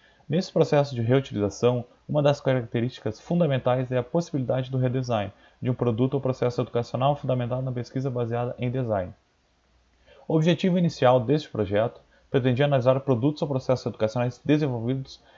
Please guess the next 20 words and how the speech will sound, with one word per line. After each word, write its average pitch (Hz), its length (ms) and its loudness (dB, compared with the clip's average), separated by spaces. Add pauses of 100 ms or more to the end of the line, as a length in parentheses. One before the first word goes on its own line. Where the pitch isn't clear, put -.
(120)
em 120 100 2
mestrados 131 460 2
profissionais 127 520 -2
na 120 80 -2
área 120 160 0
de 113 80 -4
ensino 135 280 -4
de 131 100 -10
física 139 320 -2
do 120 80 -2
estado 123 340 -2
de 113 80 -10
Santa 131 220 0
Catarina, 123 540 -4 (500)
aplicando 131 500 2
alguns 117 300 0
destes 147 480 -2
produtos 127 500 -2
em 143 100 -4
aula, 107 320 2